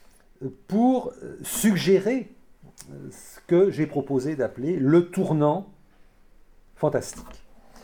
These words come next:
Euh, Minsky, c'est donc, euh, un terrible slave, il arrive de Russie.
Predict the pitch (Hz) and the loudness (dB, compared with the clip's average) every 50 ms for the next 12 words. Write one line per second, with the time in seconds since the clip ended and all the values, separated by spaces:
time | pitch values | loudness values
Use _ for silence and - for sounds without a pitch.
0 | - - - - - - 135 131 123 123 117 113 113 127 151 165 160 156 - - | -20 -20 -20 -20 -12 -6 -4 -4 -4 -4 -4 -6 -4 -2 0 0 0 0 -4 -4
1 | - 170 156 139 131 - - - - _ _ - - _ _ - - 135 123 113 | -2 -2 -2 -2 -6 -8 -12 -20 -20 _ _ -20 -20 _ _ -10 -2 -2 0 2
2 | 131 135 123 113 107 - - - - - - 107 104 98 95 95 95 92 90 92 | 2 0 0 -2 -6 -14 -20 -20 -20 -20 -16 -14 -12 -12 -10 -12 -12 -12 -12 -12
3 | 101 98 95 - - 113 104 101 117 - - - 180 202 233 226 165 135 123 113 | -12 -12 -8 -8 -8 -8 -6 -8 -10 -10 -4 0 2 2 2 2 0 0 -2 -2
4 | 104 120 113 101 98 - 113 117 - - - 254 269 | -2 -4 -10 -8 -8 -8 -8 -8 -8 -6 -8 -8 -8